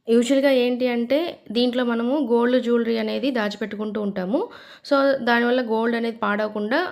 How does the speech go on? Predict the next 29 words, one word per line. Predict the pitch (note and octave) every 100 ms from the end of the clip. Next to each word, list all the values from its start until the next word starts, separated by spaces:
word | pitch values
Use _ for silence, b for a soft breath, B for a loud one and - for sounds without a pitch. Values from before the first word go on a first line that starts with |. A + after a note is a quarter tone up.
| - G3+
అలాగే | G#3 G#3+ A3 G3+
బాగా | G3 G3 G3+ G3 F#3+
ఉంటుంది. | G3 F#3+ F#3 C#4+ - B B B
అయితే | A3 A#3 C4 B3+ D4+ - -
చాలామంది | A3+ A#3 A#3+ A#3+ A#3+
ఏం | A3+ A#3
చేస్తారంటే, | A3+ A3+ G#3 G3+ G#3+ C4+ G#4 B B B B A#3
ఆ, | A#3 A3+ G#3+
ఈ | A3+ G3+
జ్యువెలరీ | A3+ A#3+ B3+ C4 A#3+
బాక్సే | A3+ A3+ A#3+ A3+
కదా | G#3+ G#3+
అని | G#3 G3+
చెప్పేసి | G3 G3 G3 A3+ C#4+ D#4+ G#3+
వన్ | G#3 A#3 A#3
గ్రామ్ | C4+ B3+ A3
గోల్డ్ | A3 A3 A3 A3 G#3+ G#3 B B B G3+ G3
జ్యువెలరీ | A3+ A#3 A3
ఏమైనా | G#3+ A3 G#3+
ఉంటుంది | G3+ G#3+ G3+
కదా, | G3+ A3
అంటే | G3+
నెక్లెస్ | G3+ G3+ G3+ G3+
కానీ | G3+ G3+ F#3+
ఏదైనా | G3+ G#3 G#3 F#3+
కూడా | F#3+ C4+ F#4 B B - C4
ఈ | C4+ A3+
గోల్డ్ | A#3+ B3 A#3
బాక్స్‌లో | A#3 B3